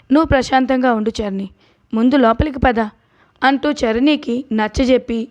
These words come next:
లోపలికి తీసుకుని వెళ్ళాడు చక్రవర్తి.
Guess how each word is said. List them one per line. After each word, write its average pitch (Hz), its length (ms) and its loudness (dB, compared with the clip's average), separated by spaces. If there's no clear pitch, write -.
లోపలికి 277 480 2
తీసుకుని 254 420 -2
వెళ్ళాడు 220 520 0
చక్రవర్తి. 208 680 -4